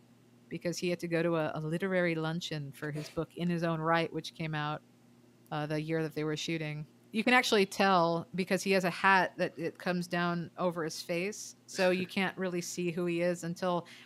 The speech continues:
Speaker 1: the scenes where he's actually there. He shot some of it, and then they, they had a stand-in for the rest of
Speaker 2: Okay.
Speaker 1: it.
Speaker 2: 'Cause, yeah, I can picture each one of them jumping through the air in slow motion, and that's
Speaker 1: Yeah,
Speaker 2: def-,
Speaker 1: no,
Speaker 2: definitely
Speaker 1: no,
Speaker 2: John
Speaker 1: he,
Speaker 2: Lennon.
Speaker 1: he, he was there for part of it, but in the sce-, in the scenes that are further away,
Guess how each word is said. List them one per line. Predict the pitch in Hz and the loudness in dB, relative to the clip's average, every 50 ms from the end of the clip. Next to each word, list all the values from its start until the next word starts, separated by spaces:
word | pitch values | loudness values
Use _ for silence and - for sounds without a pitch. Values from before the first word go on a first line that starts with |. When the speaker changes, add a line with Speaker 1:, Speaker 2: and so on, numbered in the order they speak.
| - _ | -10 _
Speaker 1:
the | 196 196 185 | -2 -2 0
scenes | - 220 214 214 202 180 190 | 2 2 2 2 2 2 2
where | 190 190 185 | 4 4 4
he's | 175 185 190 170 | 4 2 2 4
actually | 180 175 170 - - 180 175 | 4 4 4 2 0 -2 0
there. | 165 170 170 170 | 0 0 0 0
He | 156 190 | 0 0
shot | 190 - - 185 151 - | 0 2 2 2 2 0
some | - - 190 185 185 | 0 0 0 0 0
of | 180 175 | 2 2
it, | 180 175 175 175 - | 2 2 2 0 -4
and | 160 160 | -6 -6
then | 165 165 | -4 -4
they, | 165 160 160 - - | -2 -4 -4 -4 -4
they | 165 160 | -4 -4
had | 160 143 | -4 -4
a | 147 | -6
stand-in | - - - 147 147 156 156 156 | -10 -10 -10 -10 -8 -8 -8 -8
for | - - | -6 -2
the | - - | -2 -2
rest | 143 147 143 | -2 -2 -4
of | 139 131 123 | -4 -4 -4
Speaker 2:
Okay. | 151 | -6
Speaker 1:
it. | 147 - - - - | -8 -10 -12 -4 0
Speaker 2:
'Cause, | 131 127 127 135 | 0 2 6 8
yeah, | 135 104 82 | 10 10 10
I | 82 | 10
can | - - 95 - | 8 6 0 2
picture | - 131 131 - 101 90 | 2 2 4 4 4 4
each | 71 104 90 - - | 4 2 -2 -2 0
one | 95 92 90 | 2 2 2
of | 80 78 | 2 2
them | 80 78 80 - | 0 -2 -2 -2
jumping | - 90 85 80 - 85 85 80 82 82 85 85 - - _ - | 0 0 0 0 0 0 0 0 -2 -4 -6 -10 -14 -20 _ -12
through | - - | -12 -8
the | 73 73 73 | -6 -4 -2
air | 80 78 78 78 78 | 0 0 0 -2 -2
in | 80 | -4
slow | - - - 80 73 | -4 -2 -2 -2 -2
motion, | 76 76 76 - - - - - | -2 -2 -2 -2 -4 -6 -8 -8
and | - 226 | -6 0
that's | 220 247 | 4 6
Speaker 1:
Yeah, | 226 208 190 - 175 | 6 10 10 10 10
Speaker 2:
def-, | - 208 | 10 8
Speaker 1:
no, | 226 | 8
Speaker 2:
definitely | 233 - - 220 214 | 8 10 10 8 8
Speaker 1:
no, | 196 | 8
Speaker 2:
John | 185 202 196 190 - | 8 8 6 8 6
Speaker 1:
he, | 269 | 6
Speaker 2:
Lennon. | - 175 - 285 285 - | 6 6 6 4 4 4
Speaker 1:
he, | 226 | 4
he | 254 277 285 | 4 6 6
was | 294 285 | 6 6
there | 285 269 262 254 | 8 6 6 6
for | - 220 202 | 4 0 0
part | - - 185 185 185 | 2 2 2 4 4
of | 180 160 | 2 0
it, | 165 160 156 - - - | 0 -2 -2 -4 -4 0
but | 208 208 | 2 2
in | 220 226 226 | 4 4 2
the | 233 | 0
sce-, | 220 - - 220 - 226 240 233 - 202 160 - - - 175 - - | -2 -2 -2 -2 0 0 0 0 -2 -4 -6 -8 -10 -14 -18 -10 -4
in | 220 214 | -2 0
the | 220 208 | 0 0
scenes | - - 247 247 247 | 0 -2 -2 -2 2
that | 233 220 | 2 2
are | 208 196 | 2 2
further | - - - 202 202 202 202 196 190 | 0 2 2 4 4 4 4 4 4
away, | 185 180 180 180 175 185 196 202 214 220 | 4 4 6 4 4 4 2 2 0 -2